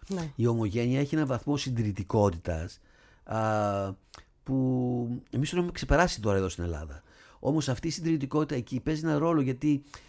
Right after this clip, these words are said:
Speaker 2: ε, ε, ε, εάν δεν συντηρήσεις κάτι,
Speaker 1: Θα
Speaker 2: δεν
Speaker 1: χαθεί.
Speaker 2: μπορείς μετά να το καλλιεργήσεις και να το προωθήσεις και να το, να το αυξήσεις.
Speaker 1: Έτσι είναι.
Speaker 2: Το πρώτο στάδιο είναι η συντήρηση. Βέβαια, η συντήρηση καμιά φορά παρά είναι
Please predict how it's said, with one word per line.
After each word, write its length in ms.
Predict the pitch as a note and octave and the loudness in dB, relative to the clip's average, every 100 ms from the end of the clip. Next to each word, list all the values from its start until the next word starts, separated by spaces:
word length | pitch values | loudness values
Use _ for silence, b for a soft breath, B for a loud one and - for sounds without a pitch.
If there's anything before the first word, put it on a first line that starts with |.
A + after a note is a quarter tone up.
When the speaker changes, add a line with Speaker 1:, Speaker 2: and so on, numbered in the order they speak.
| B _ | B _
Speaker 2:
ε, 60 | - - | -20 -16
ε, 80 | - - | -14 -14
ε, 80 | - - F2+ - - - | -14 -16 -18 -20 -20 -8
εάν 280 | A#2+ C#3 | -4 -2
δεν 120 | F3 F#3+ | -2 -2
συντηρήσεις 880 | - F3+ B2 C#3 D#3+ E3 - A2 | 0 0 2 4 6 4 2 -4
κάτι, 500 | - G#2 F#2 E2+ F2 - b b | -2 -2 -2 -6 -12 -14 b b
Speaker 1:
Θα 80 | - | -12
Speaker 2:
δεν 100 | - | -4
Speaker 1:
χαθεί. 140 | D#3 D#3+ | 0 6
Speaker 2:
μπορείς 280 | G3+ G3+ E3+ | 6 6 4
μετά 200 | F3 E3+ | 2 2
να 80 | |
το 80 | D#3+ | 2
καλλιεργήσεις 640 | D3 C#3 B2+ A2 A#2+ A2 - | 2 4 4 2 0 -2 -2
και 100 | G#2+ | -2
να 80 | |
το 100 | G#2+ | -2
προωθήσεις 580 | F#2+ A#2 G2+ A2+ G2 G2 | -2 -2 0 -2 -6 -6
και 100 | A2+ | -6
να 80 | A2 | -4
το, 200 | A2+ G#2+ B B - | -4 -6 B B -10
να 120 | A2+ | -2
το 100 | A#2+ | -2
αυξήσεις. 580 | A2+ - A#2+ G2+ F#2 F2+ E3+ | -2 -4 -4 -4 -8 -6 -2
Speaker 1:
Έτσι 260 | B3 - | -2 -4
είναι. 100 | D#3+ | -8
Speaker 2:
Το 100 | D3+ | -6
πρώτο 240 | D3 D#3+ F#3+ | -2 0 0
στάδιο 300 | - D3 C#3+ | 2 4 4
είναι 100 | E3+ | 0
η 20 | |
συντήρηση. 640 | - C#3 E3+ C3+ G2+ E2+ D#2 b b | -2 2 4 4 2 -4 -10 b b
Βέβαια, 360 | - F#3+ A3 - _ _ | -8 0 0 -2 _ _
η 180 | D#3+ | -6
συντήρηση 500 | C3+ C#3+ C#3+ G#3+ G#3+ | -4 -4 -2 -2 -2
καμιά 240 | - F#3 F#3 | -4 -2 0
φορά 520 | E3 G3 G#3+ G3+ - - - - - C3+ | 2 4 4 2 -6 -20 -20 -18 -16 -2
παρά 320 | D#3+ D3+ E3 | 4 6 8
είναι 480 | G3+ F#3 C3 G#2+ F#2 | 6 6 4 2 0